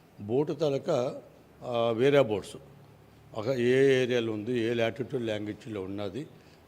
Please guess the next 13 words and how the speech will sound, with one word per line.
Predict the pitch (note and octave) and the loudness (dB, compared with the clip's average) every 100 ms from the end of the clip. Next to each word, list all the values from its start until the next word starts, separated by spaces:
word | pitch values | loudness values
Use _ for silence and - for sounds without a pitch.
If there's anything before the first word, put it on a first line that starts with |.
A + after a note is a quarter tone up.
| - | -10
అది | G2+ | -8
కూడా | A2+ B2 | -2 -2
తెలుస్తుంది. | A#2 A#2 G#2 A2+ G#2+ C#3 - - - - - - | -2 -6 -8 -8 -8 -10 -12 -20 -20 -20 -20 -6
తర్వాత | A#2+ C#3 D3+ | -2 -2 -2
రెండోది | D3+ A2 B2 D#3 C3+ | -2 -2 0 0 0
అంటే, | A#2+ A#2+ | -2 -2
ఎప్పుడైనా | B2+ - C3+ D#3 D#3+ | -4 -2 -2 -2 -4
ప్రమాదవశత్తు | - G#2+ B2+ C#3 C3+ A#2 B2 - | -4 -4 -4 -2 -4 -4 -8 -6
ఏదైనా | D3+ A#2 A2+ A#2+ B2 B2 - - - - - | -2 0 0 -2 -2 -6 -12 -20 -20 -20 -12
ఆ | B2 A#2 | -2 -2
బోటుకి | G#2+ B2+ C3 A#2 A2+ A#2+ | 0 0 -2 -4 -4 -4
ప్రమాదం | - - - A2+ B2+ B2+ A2 | -10 -10 -4 -2 0 -2 -2
జరిగేటప్పుడు | G#2+ G#2+ A2 A#2+ G#2+ A#2+ C3+ | -2 -2 -4 -4 -6 -6 -8